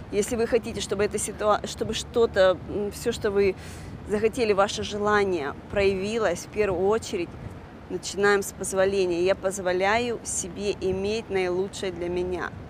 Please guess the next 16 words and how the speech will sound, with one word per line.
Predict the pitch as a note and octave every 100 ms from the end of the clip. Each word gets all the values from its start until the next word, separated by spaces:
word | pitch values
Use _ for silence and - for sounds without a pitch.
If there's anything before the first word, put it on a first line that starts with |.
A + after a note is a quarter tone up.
| - - - - - - - - - -
Да, | F#3+ G3+
то |
есть | G#3 -
это | G#3+ G#3+
упражнение | G3 G3 G3 A3+ B3+ C4+
перед | G#3+ G3 F#3 F3
зеркалом, | G#3 B3+ B3 A3+ G3 F#3+
глаза | G3 G3+ G#3
в | F3
глаза, | E3 F3+ F#3 G#3+ B3
смотрим | A#3+ G3+ G3+ G3 F#3
себе | - F3+ F3+
и |
повторяем: | F3+ - F#3 F3+ E3+ E3+
"Я | F3+ G#3
позволяю | G3+ F3+ F3+ F3+ F3 F3+ F#3+ A3